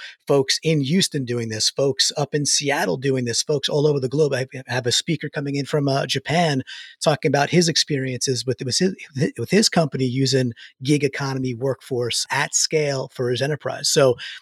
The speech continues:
that's eight to twelve on November fourteenth. But even later that day, there's some special things we're doing. So we are partners with, uh, SpaceNet. And for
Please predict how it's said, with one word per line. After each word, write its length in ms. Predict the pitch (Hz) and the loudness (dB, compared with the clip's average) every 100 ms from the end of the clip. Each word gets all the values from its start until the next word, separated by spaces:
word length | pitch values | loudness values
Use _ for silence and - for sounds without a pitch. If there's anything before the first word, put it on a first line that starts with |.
| _ | _
that's 280 | 160 175 - | 2 2 2
eight 200 | 165 180 | -4 -4
to 80 | - | -4
twelve 420 | - 165 160 170 | -2 2 4 2
on 220 | 139 135 131 | 0 0 0
November 340 | 131 135 131 | 0 0 -4
fourteenth. 600 | - 127 117 - 185 - - - - - | -4 -4 0 0 0 -2 -12 -20 -14 -2
But 140 | 156 | 2
even 180 | 214 220 | 4 4
later 240 | 170 180 | 2 2
that 220 | 147 127 | 2 2
day, 160 | 151 135 | 2 2
there's 160 | 120 - | 0 0
some 100 | 165 | 0
special 460 | - - - 202 | -2 0 2 2
things 280 | - 175 147 | 0 -2 0
we're 100 | 131 | -2
doing. 360 | 117 147 113 107 - - - | 0 2 2 -4 -14 -20 -8
So 260 | - 165 143 | -2 2 4
we 180 | 143 196 | 4 4
are 140 | 175 | 4
partners 480 | - 170 165 151 127 | 2 0 0 -2 -4
with, 220 | 139 131 | -4 -2
uh, 160 | 135 123 | -2 0
SpaceNet. 560 | - - 190 - 110 - - | 0 2 2 2 -2 -8 -8
And 160 | 127 - | -6 2
for 320 | 131 123 | 4 4